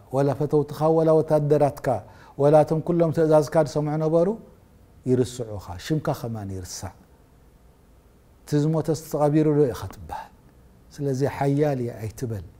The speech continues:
ኣላሁ ተዓላ ቀዊ ዓዚዝ ፈሊጥካ ንዕኡ ናብኡ ተጸጋዕ ኩሉ ግዜ። ኣላሁማ ኢልካ ዱዓ ትገብር ንዕኡ ካብቶም ሓየልቲ ንኸድሕነካ።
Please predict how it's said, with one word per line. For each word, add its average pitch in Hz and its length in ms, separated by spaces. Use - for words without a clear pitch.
ኣላሁ 131 400
ተዓላ 113 340
ቀዊ 131 260
ዓዚዝ 139 480
ፈሊጥካ 143 380
ንዕኡ 123 340
ናብኡ 123 320
ተጸጋዕ 101 560
ኩሉ 90 260
ግዜ። 87 240
ኣላሁማ 139 560
ኢልካ 131 260
ዱዓ 123 260
ትገብር 113 520
ንዕኡ 110 260
ካብቶም 123 340
ሓየልቲ 120 420
ንኸድሕነካ። - 680